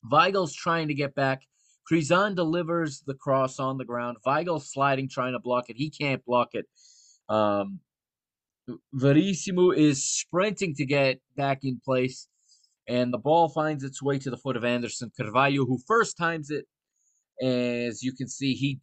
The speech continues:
Vertonghen just barely misses blocking it by this much. Vertonghen gets himself in position, but he misses the block by this much, and it finds its way around Vertonghen,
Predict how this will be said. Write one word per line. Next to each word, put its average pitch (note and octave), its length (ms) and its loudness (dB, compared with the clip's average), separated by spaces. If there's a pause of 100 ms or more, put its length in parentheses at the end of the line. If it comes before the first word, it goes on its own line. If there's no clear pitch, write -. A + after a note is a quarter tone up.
(600)
Vertonghen G3+ 600 0
just D3+ 340 -4
barely A3 360 2
misses F#3 380 -4
blocking D3+ 460 0
it B2+ 100 -8
by C3 160 -2
this C3+ 240 -4
much. B2 300 -4
Vertonghen D3+ 520 -4
gets D#3+ 220 -4
himself D3 460 -4
in F3 220 -4
position, D3+ 520 -8 (380)
but C#3 120 4
he C3+ 60 2
misses C#3+ 340 -6
the C3+ 100 -8
block A#2+ 360 -2
by A#2 160 -2
this F#3+ 260 -2
much, D#3 460 0 (720)
and B2 460 0 (100)
it B2 140 -8
finds C#3 340 -2
its C3 220 -12
way B2 460 0 (160)
around D3 440 0
Vertonghen, C#3+ 540 -2